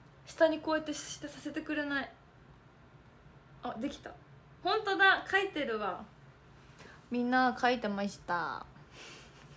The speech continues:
書いてた。もうすでに特定される前に公式から撮影場所をお知らせするスタイルでした。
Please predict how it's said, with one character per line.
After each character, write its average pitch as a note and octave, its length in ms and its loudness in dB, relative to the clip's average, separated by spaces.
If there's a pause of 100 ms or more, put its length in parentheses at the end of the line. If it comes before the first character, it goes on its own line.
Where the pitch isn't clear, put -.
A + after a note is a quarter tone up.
(1160)
書 A#3+ 100 4
い A3+ 120 0
て F3+ 160 -4
た。 - 440 -8 (2000)
も A3 120 -4
う A3 40 -2
す C4 240 -4
で A#3+ 140 0
に G#3 460 -2 (340)
特 C4 240 0
定 C4+ 220 8
さ C4 180 4
れ C4 100 8
る C4 160 6
前 C4 300 4
に G#3+ 580 2
公 C#4 240 4
式 C4+ 240 -6
か C4 140 4
ら B3+ 160 8
撮 B3+ 220 -6
影 B3 200 6
場 B3 120 2
所 B3 140 0
を - 20 4
お A3 40 0
知 A3 100 -2
ら A3+ 120 -2
せ A3 60 -8
す A3 160 -4
る A3 100 -2
ス A3 60 -10
タ A3+ 180 -2
イ G3+ 80 -2
ル F#3 80 -8
で F3+ 100 -10
し - 120 -16
た。 - 260 -6